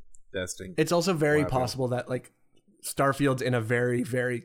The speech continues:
Speaker 2: good state right now, and they're just holding it because they don't want to announce
Speaker 1: Yeah.
Speaker 2: it now and say, "Release date, I don't know, whenever the pandemic's over."
Speaker 1: That, maybe
Speaker 2: Like,
Speaker 1: that was literally it.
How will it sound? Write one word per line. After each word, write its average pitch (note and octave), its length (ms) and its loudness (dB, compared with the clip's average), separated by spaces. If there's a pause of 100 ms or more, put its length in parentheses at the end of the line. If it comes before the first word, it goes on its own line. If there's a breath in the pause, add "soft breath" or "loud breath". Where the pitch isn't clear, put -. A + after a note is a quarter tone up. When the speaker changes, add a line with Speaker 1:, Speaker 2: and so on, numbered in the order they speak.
Speaker 2:
good B2+ 240 -4
state C3+ 340 -2
right D3 200 0
now, D#3+ 280 0
and B2+ 220 0
they're A#2+ 80 2
just A#2+ 180 -4
holding B2 360 -2
it A#2+ 120 -4
because B2 300 -4
they B2+ 140 -2
don't C3 300 -2
want B2+ 360 0
to A#2 380 -2 (500 soft breath)
announce C#3 460 2
Speaker 1:
Yeah. D#3+ 80 4
Speaker 2:
it D3+ 60 0
now B2+ 420 4
and C3+ 180 0
say, A#2+ 320 2
"Release C#3+ 340 2
date, C#3+ 380 2
I D3 120 2
don't D#3 140 4
know, C3+ 140 4
whenever C#3 300 2
the C#3 100 2
pandemic's B2+ 580 -2
over." - 360 -8 (800 soft breath)
Speaker 1:
That, E3 160 -2
maybe C3+ 460 2
Speaker 2:
Like, C3 60 2
Speaker 1:
that C#3 180 2
was C#3+ 340 -2
literally C#3 560 0
it. C#3 320 -2